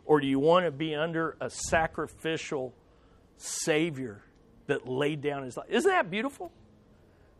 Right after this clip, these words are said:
Okay, keep going. Fourth,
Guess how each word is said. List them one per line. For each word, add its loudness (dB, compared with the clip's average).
Okay, 6
keep -2
going. 10
Fourth, 12